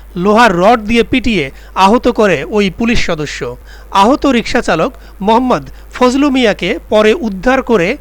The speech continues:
প্রথমে সাভার উপজেলা স্বাস্থ্য কমপ্লেক্সে ও পরে সাভার সুপার ক্লিনিকে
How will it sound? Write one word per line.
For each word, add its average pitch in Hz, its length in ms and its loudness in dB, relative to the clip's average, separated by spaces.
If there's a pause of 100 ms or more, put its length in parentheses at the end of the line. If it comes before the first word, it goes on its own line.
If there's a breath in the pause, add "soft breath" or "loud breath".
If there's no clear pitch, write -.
(200)
প্রথমে 262 500 0 (220 soft breath)
সাভার 269 500 0
উপজেলা 175 480 0 (220 loud breath)
স্বাস্থ্য - 460 -2
কমপ্লেক্সে 175 680 -4 (280 soft breath)
ও 240 340 2 (300 loud breath)
পরে 226 340 2 (200 soft breath)
সাভার 220 460 0
সুপার 269 400 -2
ক্লিনিকে 208 540 -4